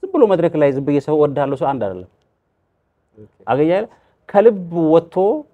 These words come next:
Speaker 1: ወይ በጣም ቱ-፣ እናትህ ለምሳሌ እወድሃለሁ ስትል ይገባሃል።
Speaker 2: ም።
Speaker 1: አይሉህም ደግሞ በጣም ብዙ ፍጹም ፍቅር ብዙ ጊዜ አያወራም።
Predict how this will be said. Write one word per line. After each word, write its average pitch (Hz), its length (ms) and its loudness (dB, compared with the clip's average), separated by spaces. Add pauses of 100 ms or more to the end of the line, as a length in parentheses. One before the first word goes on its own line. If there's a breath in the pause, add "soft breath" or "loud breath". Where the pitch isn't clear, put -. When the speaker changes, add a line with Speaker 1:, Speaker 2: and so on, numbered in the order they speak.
(440)
Speaker 1:
ወይ 127 280 0
በጣም 170 280 -2
ቱ-፣ 147 160 -6
እናትህ 143 340 0
ለምሳሌ 110 380 -8
እወድሃለሁ 131 560 -2
ስትል 156 280 -10
ይገባሃል። 127 440 -2 (300)
Speaker 2:
ም። 113 100 -20 (180)
Speaker 1:
አይሉህም 131 320 0
ደግሞ 101 160 -6
በጣም 127 240 -2
ብዙ 127 160 -8 (520)
ፍጹም - 380 -12
ፍቅር 139 220 -8
ብዙ 127 160 -6
ጊዜ 123 140 -4
አያወራም። 90 300 -6